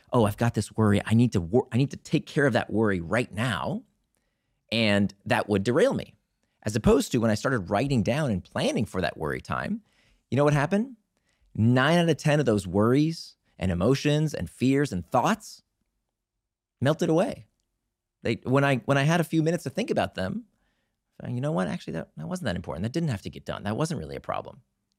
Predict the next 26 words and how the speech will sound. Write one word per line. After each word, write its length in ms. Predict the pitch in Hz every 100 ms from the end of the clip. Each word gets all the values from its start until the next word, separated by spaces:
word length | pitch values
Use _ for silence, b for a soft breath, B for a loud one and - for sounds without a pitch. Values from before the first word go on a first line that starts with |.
| _ _
right? 200 | 120 180 b b b b _ -
And 440 | 151 262 139 123 -
the 140 | 120
one 360 | 123 143 262 190
out 140 | 131
of 80 | 139
ten 180 | - 156
that 140 | 156 139
really 220 | 160 165
was 580 | 120 123 254 202 147 -
an 120 | 95
issue 220 | 76 - 87
that 100 | 107
I 80 |
did 260 | 110 117 359
need 140 | 320
to 60 | 196
think 220 | - -
about, 300 | - 180 214 -
okay, 300 | 190 240 87 _ _ _ _
now 180 | 92 107
I 60 |
have 100 | 101
time 200 | - 92
to 120 | 92 -
actually 380 | 80 80 80